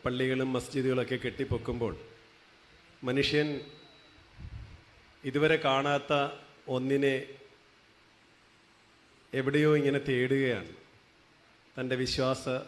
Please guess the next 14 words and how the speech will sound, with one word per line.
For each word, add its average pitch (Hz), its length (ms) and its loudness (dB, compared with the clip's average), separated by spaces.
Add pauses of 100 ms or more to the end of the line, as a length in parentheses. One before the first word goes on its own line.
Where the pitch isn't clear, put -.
(140)
സംതൃപ്തിക്കായി. 117 720 -6 (840)
പക്ഷേ 117 180 -4 (140)
തൻ്റെ 131 260 0
സഹജീവികളെ, 131 680 0 (160)
തൻ്റെ 123 200 -2 (100)
കൂടപ്പിറപ്പുകളെ 127 840 0 (840)
സ്നേഹിക്കുവാനും 135 760 2 (1200)
അവരെ 135 220 4 (100)
പരിഗണിക്കുവാനും 143 960 2
ഒക്കെ 131 240 0 (560)
ആഹ്വാനം 131 420 0
ചെയ്തുകൊണ്ടാണ് 123 640 -2
എല്ലാ 127 200 0 (180)
ഗുരുക്കന്മാരും 120 720 -2